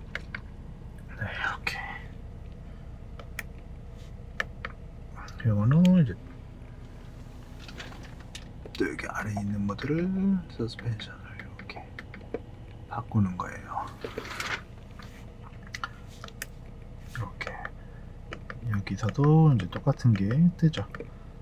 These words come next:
네, 이런 식으로 사용해 주시면 되는 버튼이고요. 요거는 이제 주행 스타일을 바꾸는 건데, 여기서 보시면은,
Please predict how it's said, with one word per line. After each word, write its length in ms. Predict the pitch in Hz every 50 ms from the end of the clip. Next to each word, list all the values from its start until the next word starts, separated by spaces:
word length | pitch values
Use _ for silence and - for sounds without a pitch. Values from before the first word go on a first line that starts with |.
| - - - -
네, 280 | - 101 101 95 92 95
이런 220 | 101 117 123 127 120
식으로 720 | - 120 - - 123 147 165 175 180 185 185 185 185 175
사용해 320 | - - 160 151 143 131
주시면 340 | 117 107 104 - 120 131 139
되는 440 | - - 104 95 95 107 143 175 170
버튼이고요. 680 | 160 - 104 - - 101 95 92 90 107 135 175 196 - - - - - - - - - - - - - - - - - - - - - 131
요거는 680 | 131 131 - 160 156 156 160 160 160 160 160 147 123
이제 80 | 107 101 - -
주행 340 | - - 127 123 117 113
스타일을 460 | 113 - - - - 202 196 180 170 139
바꾸는 340 | 120 110 - 120 117 113
건데, 300 | 113 123 143 165 196 185 - - - - - - -
여기서 360 | 123 110 110 107 113 - 110
보시면은, 720 | - - 113 110 - 120 117 113 120 151 180 190 202 202 196